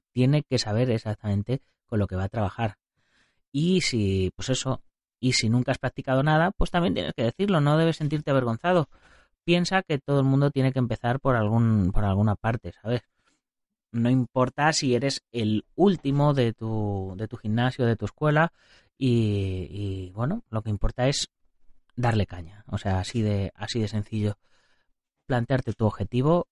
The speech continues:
e ir a por él. Y, bueno, pues después de haber probado los, los diferentes sitios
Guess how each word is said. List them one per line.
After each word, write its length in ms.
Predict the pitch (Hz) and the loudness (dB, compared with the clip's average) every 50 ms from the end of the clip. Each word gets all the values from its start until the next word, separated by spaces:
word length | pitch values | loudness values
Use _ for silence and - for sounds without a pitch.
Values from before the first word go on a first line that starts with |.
| _ _ | _ _
e 80 | - 107 | -6 -4
ir 340 | 101 98 98 95 98 98 95 | -2 -2 -2 -2 -4 -6 -6
a 60 | 92 | -8
por 180 | - - 90 87 | -8 -6 -4 -4
él. 180 | 87 82 - _ - - - - - - - - _ _ _ _ | -4 -6 -8 _ -8 -8 -8 -8 -14 -20 -20 -20 _ _ _ _
Y, 300 | - 120 123 127 131 131 | -4 0 2 2 2 2
bueno, 260 | 127 - 104 101 95 | 2 0 -2 -2 -4
pues 160 | - - 107 | -4 -4 -2
después 300 | 104 107 104 - 113 110 | -2 -2 -2 -2 -2 -2
de 60 | - 110 | 2 4
haber 180 | 107 107 110 | 4 4 2
probado 640 | - _ - 107 104 107 117 117 120 123 135 151 156 _ _ _ _ _ _ _ _ _ | 0 _ 0 0 2 4 4 4 4 4 2 0 -2 _ _ _ _ _ _ _ _ _
los, 760 | - 117 117 113 110 107 107 107 104 107 - - - - - | -4 -2 0 0 0 0 0 -2 -4 -6 -8 -10 -14 -10 -8
los 200 | 110 110 107 117 | -6 -6 -4 -6
diferentes 460 | 117 - - 113 110 110 - 107 - | -6 -6 -4 -4 -4 -2 -4 -4 -4
sitios 600 | - - 135 131 - 156 160 170 180 - - - | -2 -2 -2 -4 0 0 2 2 2 0 -4 -18